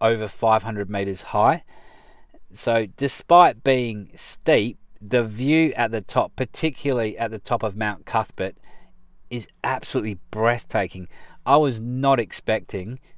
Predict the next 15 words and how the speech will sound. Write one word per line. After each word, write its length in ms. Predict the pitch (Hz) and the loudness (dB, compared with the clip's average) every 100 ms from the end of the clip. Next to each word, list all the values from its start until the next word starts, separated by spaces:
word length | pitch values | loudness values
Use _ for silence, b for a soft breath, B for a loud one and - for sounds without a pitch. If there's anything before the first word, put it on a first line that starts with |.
| - | -4
the 140 | 110 | -4
views 360 | 101 113 110 104 | -2 -4 -4 -6
to 120 | - | -8
be 220 | 95 104 | -4 -2
as 100 | 98 | -2
stunning 520 | - - 110 104 101 92 | -4 -4 -4 -4 -6 -6
as 400 | 98 98 95 - - | -4 -4 -4 -10 -12
they 280 | 90 101 95 | -6 -2 -2
were, 340 | 90 95 95 - | -2 -2 -2 -4
and 200 | 104 101 | -8 -6
it 160 | 113 104 | -8 -8
was 200 | 113 95 - - | -8 -10 -14 -6
easily 640 | 131 135 127 120 107 98 | 0 0 0 -2 -2 -2
the 140 | 95 98 | -2 -2
highlight 560 | - 104 98 95 92 | 4 6 6 4 2